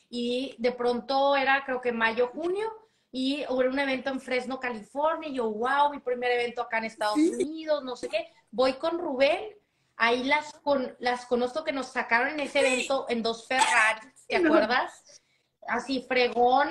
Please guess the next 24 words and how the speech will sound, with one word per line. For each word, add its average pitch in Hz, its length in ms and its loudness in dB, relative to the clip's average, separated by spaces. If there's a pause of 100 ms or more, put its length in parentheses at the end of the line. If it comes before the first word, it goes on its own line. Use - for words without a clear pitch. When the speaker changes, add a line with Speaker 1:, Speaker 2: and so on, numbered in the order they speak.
(140)
Speaker 1:
o 240 80 -6
sea, 247 120 -2
estu-, 247 220 -4
yo 240 120 -4
estaba 285 180 -6
impresionada, 262 800 0 (340)
que 277 120 4
en 285 80 4
eso 320 180 2
a 339 60 -2
mí 339 140 -2
me 320 100 -6
dijiste 285 320 -10
de 285 160 -10
que, 277 180 -8
"Hola", 330 460 4
me, 240 200 -2
bueno, 220 340 -6
con-, 214 120 -14
conocí, 233 420 -4
"Hola, 294 260 2
María, 277 460 4
hola, 277 480 -2
Jazz", 254 320 4